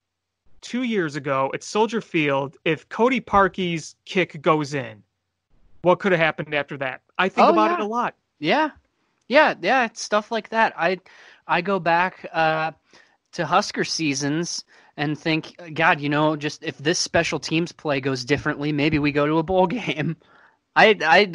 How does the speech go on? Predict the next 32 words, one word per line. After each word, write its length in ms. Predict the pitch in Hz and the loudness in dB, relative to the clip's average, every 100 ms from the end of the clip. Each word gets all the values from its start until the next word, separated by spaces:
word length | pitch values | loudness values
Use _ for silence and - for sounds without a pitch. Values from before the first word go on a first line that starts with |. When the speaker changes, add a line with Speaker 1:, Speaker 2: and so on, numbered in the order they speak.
| 185 | 2
Speaker 2:
overanalyze 800 | 196 202 196 190 180 175 - - | 4 6 4 6 6 4 0 -8
stupid 380 | - 196 170 | -8 -6 -6
crap 320 | 151 156 160 175 | 0 2 4 4
like 200 | 151 - | 0 4
that 160 | 147 | 4
all 160 | 135 143 | 6 4
the 80 | 147 | 2
time, 300 | - 147 147 | -2 -2 -2
too. 240 | - 190 | -2 0
I 60 | 139 | 0
mean, 240 | 143 143 | 0 0
the, 80 | 143 | -2
the, 240 | 147 147 135 - - - - - | -2 -6 -8 -18 -20 -20 -20 -12
the 80 | 156 | -2
Cody 280 | 240 254 | 4 4
Parkey 420 | 160 165 143 139 131 | 2 2 2 2 -10
kick, 300 | 139 117 127 | -6 -6 -6
I 60 | |
mean, 140 | 123 120 - | -8 -10 -4
that 280 | 151 170 160 | 2 4 4
one, 300 | 147 135 135 _ _ _ _ _ _ _ - | -2 -2 -6 _ _ _ _ _ _ _ 0
that 260 | 175 185 | 2 2
one's 200 | 180 151 | 0 -4
way 200 | 135 143 143 | -2 0 0
more 200 | 135 135 | 0 -2
of 100 | 127 | -2
a 40 | |
knife 340 | 127 127 131 - | -2 -2 -4 -6
to 80 | |
the 120 | 123 113 | -8 -2
heart 360 | 123 123 113 | 0 0 -2
than 300 | 123 113 113 | -10 -10 -10